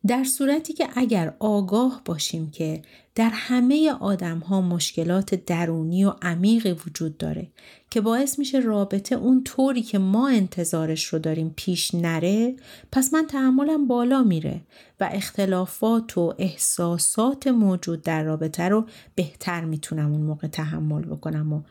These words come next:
تاب بیارم. پس احساساتم رو تاب میارم و بعد نگاه می‌کنم به عمل کردی که می‌خوام داشته باشم.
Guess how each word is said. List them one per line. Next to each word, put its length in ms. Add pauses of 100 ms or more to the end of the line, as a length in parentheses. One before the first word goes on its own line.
(180)
تاب 340
بیارم. 380 (920)
پس 260
احساساتم 800
رو 200
تاب 400
میارم 580 (380)
و 80
بعد 280
نگاه 560
می‌کنم 520 (420)
به 320
عمل 360
کردی 540
که 160
می‌خوام 360
داشته 380
باشم. 400